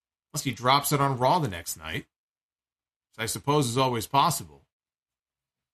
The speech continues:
So that's one of the reasons why I don't think this match, uh, needs a title.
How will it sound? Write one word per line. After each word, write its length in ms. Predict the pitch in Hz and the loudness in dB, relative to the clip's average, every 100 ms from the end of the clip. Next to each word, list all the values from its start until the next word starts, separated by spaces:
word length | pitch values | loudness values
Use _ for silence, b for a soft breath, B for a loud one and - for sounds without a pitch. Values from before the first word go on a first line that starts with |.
| _ _ - | _ _ -12
So 420 | - 135 120 113 - | 0 2 2 -2 0
that's 280 | 190 208 | 0 0
one 140 | 180 196 | 0 2
of 40 | |
the 60 | 165 | 4
reasons 320 | 165 143 120 | 4 2 2
why 300 | 135 135 131 | 4 4 4
I 160 | 120 131 | 2 2
don't 280 | 135 147 | 0 -2
think 180 | 143 139 | -2 -2
this 220 | 139 131 | -2 -2
match, 520 | 143 131 123 - - - | 0 0 0 -4 -6 -4
uh, 220 | 117 113 | -2 -2
needs 300 | 131 120 117 | -4 -4 -4
a 40 | 113 | -4
title. 500 | - 202 170 90 | 0 2 2 -4